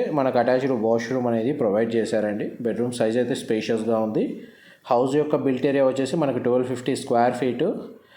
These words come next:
టెర్రస్ ఏరియాలో మనకు ఓవర్ హెడ్ వాటర్ ట్యాంక్ ఫెసిలిటీ అనేది అవైలబుల్ ఉంది. చూడండి, వా-,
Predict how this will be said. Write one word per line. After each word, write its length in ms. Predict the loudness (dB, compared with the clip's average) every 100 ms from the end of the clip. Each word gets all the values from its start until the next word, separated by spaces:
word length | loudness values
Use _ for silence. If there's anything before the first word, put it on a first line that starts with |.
| -20 -2
టెర్రస్ 300 | 2 2 4
ఏరియాలో 320 | 4 4 4 4
మనకు 180 | 2 4
ఓవర్ 220 | 4 4 2
హెడ్ 120 | 2 2
వాటర్ 240 | 2 2 0
ట్యాంక్ 180 | 0 0
ఫెసిలిటీ 340 | -2 -2 0 2
అనేది 200 | 4 4
అవైలబుల్ 380 | 2 2 2 2
ఉంది. 180 | 0 0 -4 -8 -18 _ _ _ _ _ _ _ _ _ _
చూడండి, 260 | -4 -2 0
వా-, 100 | 0